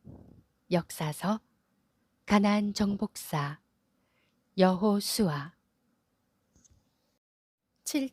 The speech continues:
장. 이스라엘 백성 가운데 전리품에 관한 여호와의 명령을 어기고 죄를 범한 자가 있었다.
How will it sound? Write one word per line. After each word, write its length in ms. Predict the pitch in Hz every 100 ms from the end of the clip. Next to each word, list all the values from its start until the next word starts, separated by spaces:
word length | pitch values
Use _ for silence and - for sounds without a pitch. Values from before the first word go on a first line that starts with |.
| _
장. 380 | 170 160 156 - _ _ _ _ _ _ _ _ _ _ _ _ _ _ _
이스라엘 360 | 226 226 226 220
백성 340 | 202 214 196
가운데 720 | 185 170 165 165 180 170 196
전리품에 640 | - 208 202 208 - 202 208
관한 500 | 190 196 208 165 180
여호와의 440 | 202 208 208 208
명령을 560 | 196 175 175 175 185 165
어기고 520 | 160 - - 156 165 _ _ _ _ _
죄를 300 | 220 202 208
범한 340 | 220 202 196
자가 300 | 190 175 165
있었다. 680 | 160 - 160 - 156 156